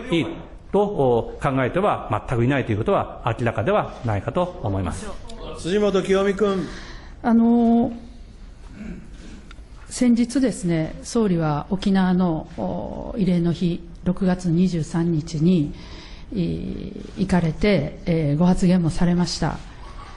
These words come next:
Speaker 3: 沖縄は本当に戦争の苦しい歴史がありますよね。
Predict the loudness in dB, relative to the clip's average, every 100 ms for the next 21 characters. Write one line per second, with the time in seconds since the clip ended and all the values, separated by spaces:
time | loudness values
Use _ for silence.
0 | 0 2 4 4 6 4 6 4 6 6
1 | 6 6 2 -2 -12 -4 2 2 4 2
2 | 2 2 0 2 0 0 -4 -4 0 2
3 | 0 0 0 2 2 2 0 0 2 2
4 | 2 0 -10